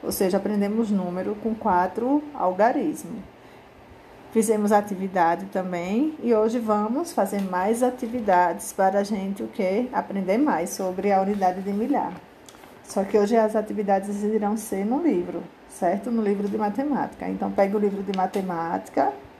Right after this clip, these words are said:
abram na folha quarenta e oito, quarenta e nove, cinquenta e cinquenta e um. Então, vamos para a primeira questão da página quarenta e oito,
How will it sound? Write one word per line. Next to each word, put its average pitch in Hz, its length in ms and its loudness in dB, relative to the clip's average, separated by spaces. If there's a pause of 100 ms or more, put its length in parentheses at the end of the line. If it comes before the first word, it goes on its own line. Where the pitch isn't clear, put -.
(480)
abram 220 320 4
na 208 140 0
folha 208 300 -2
quarenta 196 460 -2
e 190 80 0
oito, 175 480 0 (100)
quarenta 220 480 2
e 277 60 4
nove, 196 680 0
cinquenta 233 800 -2
e 226 60 0
cinquenta 226 560 -4
e 285 100 0
um. - 80 -8 (1800)
Então, 220 320 2
vamos 226 280 0
para 208 120 2
a - 20 -6
primeira 202 340 -2
questão 202 500 -2
da 208 320 2 (1120)
página 202 420 4
quarenta 196 360 -2
e 190 40 -2
oito, 208 380 -4